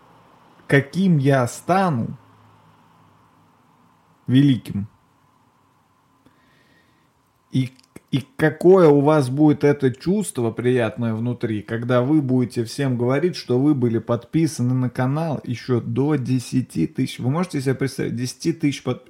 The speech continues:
у меня еще на канале нет десяти, это не, э, намек и не жалоба, я просто факт. У меня еще на канале нет даже десяти тысяч подп-, это очень мало в наше время. Десять тысяч подписчиков — это ничтожно мало.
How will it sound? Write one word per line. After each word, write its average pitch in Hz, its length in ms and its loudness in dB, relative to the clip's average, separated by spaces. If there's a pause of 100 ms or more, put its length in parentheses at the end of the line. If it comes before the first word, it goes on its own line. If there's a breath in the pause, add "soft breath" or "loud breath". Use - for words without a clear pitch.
у 131 60 -4
меня 147 180 -4
еще 139 160 -6
на 135 100 -4
канале 147 360 -4
нет 135 240 -2
десяти, 135 340 -4
это 135 300 -2
не, 139 500 -4
э, 90 220 -10
намек 135 560 -4 (560 soft breath)
и 127 80 -2
не 113 160 4
жалоба, 131 580 2
я 127 100 2
просто 131 380 -2
факт. - 380 -8
У - 80 -6
меня 143 100 0
еще 160 200 -4
на 147 80 -2
канале 160 340 0
нет 151 140 -2
даже 127 220 2
десяти 143 360 0
тысяч - 240 -2
подп-, 123 180 -4
это 143 180 0
очень 151 380 4
мало 131 260 0
в 113 60 -2
наше 117 240 -2
время. 113 240 -2
Десять 135 400 0
тысяч 151 160 -2
подписчиков — 139 400 0
это 127 80 -2
ничтожно 139 540 2
мало. 127 400 -2